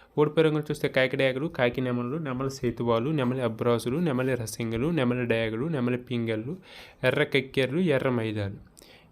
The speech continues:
ఇవన్నీ కూడా రెండో జాము టైంలో ఎక్కువగా ఓడిపోవడానికి అవకాశం ఉంటుంది. కాబట్టి వీలైనంత వరకు రెండో జాము టైంలో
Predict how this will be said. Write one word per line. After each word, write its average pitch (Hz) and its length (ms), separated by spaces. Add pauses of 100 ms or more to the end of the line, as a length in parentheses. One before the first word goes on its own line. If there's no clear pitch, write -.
ఇవన్నీ 131 320
కూడా 135 240
రెండో 131 260
జాము 135 200
టైంలో 127 240
ఎక్కువగా 123 300 (100)
ఓడిపోవడానికి 123 560
అవకాశం 117 380
ఉంటుంది. 117 300 (560)
కాబట్టి 127 320
వీలైనంత 131 400
వరకు 131 240
రెండో 127 240
జాము 123 220
టైంలో 123 340